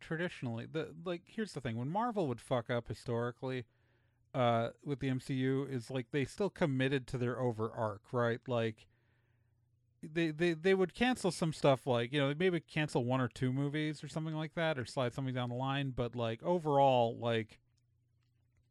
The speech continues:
if they get, if they set out a plan and told you the plan,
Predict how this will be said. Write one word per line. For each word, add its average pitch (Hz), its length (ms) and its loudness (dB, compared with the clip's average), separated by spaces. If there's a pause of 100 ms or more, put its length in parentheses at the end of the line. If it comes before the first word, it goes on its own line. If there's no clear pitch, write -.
(560)
if 151 140 -2
they 165 120 4
get, 170 180 2
if 175 140 -2
they 165 100 4
set 208 240 4
out 202 140 8
a 139 40 6
plan 110 520 0 (440)
and 127 120 -6
told 156 260 2
you 135 60 2
the 120 100 -4
plan, 110 480 0